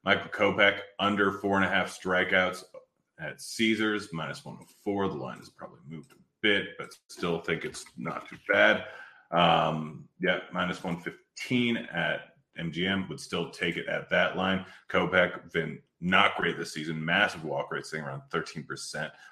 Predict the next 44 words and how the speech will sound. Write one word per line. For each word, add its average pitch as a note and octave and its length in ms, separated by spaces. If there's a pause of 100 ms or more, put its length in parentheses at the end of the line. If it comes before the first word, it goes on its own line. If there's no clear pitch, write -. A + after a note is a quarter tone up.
Over F#2+ 360
a - 100
five F2 340
and E2+ 100
a E2 40
half E2+ 240 (100)
X E2 220
fip E2+ 240 (100)
so E2 200
far D#2 240
on D2 120
the - 80
season. F2 340
Gets E2 160
a - 20
match E2 220
for - 100
his D2 120
Cleveland. F2 500
Cleveland F2 420
is D#2+ 200 (200)
one E2+ 240
of E2 120
the E2 180 (220)
worst E2+ 380
possible D2+ 340
matchups. D2+ 400 (480)
Four C#3 220
strikeouts. F#2+ 640
Cleveland F2 320
does C#2+ 240
not F2 320
strike F2+ 300
out D#2 160
at D2 100
a C#2 60
big D#2 220
clip D#2+ 200
at C#2+ 80
all. E2 280
We D2 80
see - 160
their C#2 100
current D#2 300